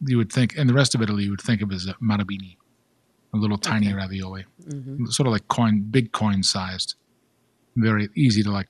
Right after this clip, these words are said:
Speaker 1: one bite, boom. And that with just brown butter is, uh, spectacular. But yeah, Schlutzkrapfen, just fun for the kids to say, if nothing else.
Speaker 2: Definitely.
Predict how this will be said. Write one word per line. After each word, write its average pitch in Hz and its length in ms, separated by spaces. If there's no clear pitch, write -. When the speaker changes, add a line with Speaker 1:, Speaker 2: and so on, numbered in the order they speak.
Speaker 1:
one 123 260
bite, 92 220
boom. 98 240
And 104 160
that 107 220
with 98 140
just 95 200
brown 98 280
butter 92 380
is, 92 380
uh, 90 140
spectacular. 98 800
But 104 160
yeah, 101 120
Schlutzkrapfen, 104 800
just - 280
fun 117 260
for 110 100
the 104 80
kids 101 260
to - 120
say, 101 180
if 90 120
nothing 98 260
else. 95 240
Speaker 2:
Definitely. 131 280